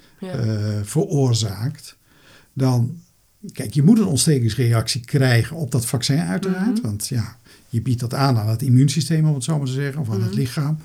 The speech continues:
Speaker 2: Dus daar moet hij iets tegen. Maar als je daarbij ook nog eens een keer, eh, die spier verwondt,
Speaker 1: Ja.
Speaker 2: ja, dan moet hij daar ook nog eens een keer, eh, op reageren. En dat is wat, wat je ziet. Ik heb mijn kinderen,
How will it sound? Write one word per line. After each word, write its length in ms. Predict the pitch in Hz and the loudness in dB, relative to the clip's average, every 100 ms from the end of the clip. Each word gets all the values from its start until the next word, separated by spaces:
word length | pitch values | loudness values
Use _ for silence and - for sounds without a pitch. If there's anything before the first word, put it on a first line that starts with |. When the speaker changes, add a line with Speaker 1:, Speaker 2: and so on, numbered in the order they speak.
| - - - | -12 -20 -8
Speaker 2:
Dus 140 | 131 | -4
daar 120 | 143 139 | 2 6
moet 160 | 214 | 6
hij 80 | 196 | 4
iets 240 | 113 - | 0 0
tegen. 440 | - 107 101 - 117 | 0 -2 -4 -8 -12
Maar 300 | - - - | -14 -20 -6
als 160 | 180 156 | 2 2
je 80 | 175 | 4
daarbij 440 | 151 147 147 175 | 2 4 2 0
ook 180 | 190 208 | -4 0
nog 160 | 185 131 | 2 2
eens 140 | 117 | 4
een 160 | 120 113 | 4 4
keer, 500 | 160 123 101 101 - _ - - - | 2 2 0 -6 -14 _ -20 -20 -18
eh, 200 | - 147 123 107 107 110 | -8 -4 -2 -2 -4 -2
die 160 | 104 120 | 2 2
spier 480 | - - 202 135 - - | 2 0 2 4 2 -6
verwondt, 920 | - - 117 113 165 131 202 - - | -4 2 4 6 6 6 2 -2 -10
Speaker 1:
Ja. 220 | 190 165 - - _ | -10 -10 -14 -20 _
Speaker 2:
ja, 160 | - 156 - | -2 -2 -2
dan 180 | 123 147 | 0 6
moet 120 | 165 | 6
hij 100 | 135 | 6
daar 160 | 120 120 | 0 0
ook 140 | 214 | 0
nog 120 | 247 175 | 2 2
eens 100 | 123 | 2
een 80 | 117 | 0
keer, 460 | - 110 104 104 | 0 0 0 -4
eh, 320 | 175 127 110 135 | -4 -2 -2 -2
op 140 | 120 | 0
reageren. 680 | 117 107 95 - 101 98 104 - - | 0 -2 -6 -6 -6 -8 -12 -18 -2
En 140 | 123 | 2
dat 180 | 123 - | 4 2
is 140 | 160 | 0
wat, 240 | 123 143 - | 0 -2 -2
wat 240 | 135 120 | -4 -4
je 80 | 123 | -4
ziet. 180 | 117 - | -6 -6
Ik 100 | 120 | -2
heb 100 | 139 | 0
mijn 120 | 131 | 0
kinderen, 500 | 120 165 170 160 156 | 2 4 4 2 0